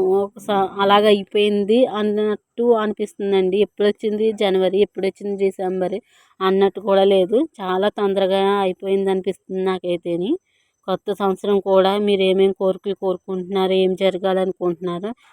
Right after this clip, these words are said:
అవన్నీ మనస్ఫూర్తిగా జరగాలని నేనైతే కోరుకుంటున్నాను. నేనైతే ఒక గోల్ అయితే పెట్టుకున్నానండి. ఆ గోల్ అయితే రీచ్ అవ్వాలనుకుంటున్నాను. కొత్త సంవత్సరంలో కూడా కష్టపడాలండి.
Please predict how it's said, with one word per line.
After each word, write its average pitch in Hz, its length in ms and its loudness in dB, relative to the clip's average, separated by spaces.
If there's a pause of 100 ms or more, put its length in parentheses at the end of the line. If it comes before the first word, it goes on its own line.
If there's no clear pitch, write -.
(120)
అవన్నీ 196 440 4
మనస్ఫూర్తిగా 214 800 0
జరగాలని 190 760 2
నేనైతే 202 400 -2
కోరుకుంటున్నాను. 190 880 -4
నేనైతే 220 420 0
ఒక 214 100 0
గోల్ 202 280 2
అయితే 196 180 -2
పెట్టుకున్నానండి. 196 840 0 (340)
ఆ 185 100 -2
గోల్ 190 300 6
అయితే 196 240 6
రీచ్ 196 320 -2
అవ్వాలనుకుంటున్నాను. 185 1000 2
కొత్త 196 280 -8
సంవత్సరంలో 180 680 -2
కూడా 185 340 -2
కష్టపడాలండి. 196 1000 -4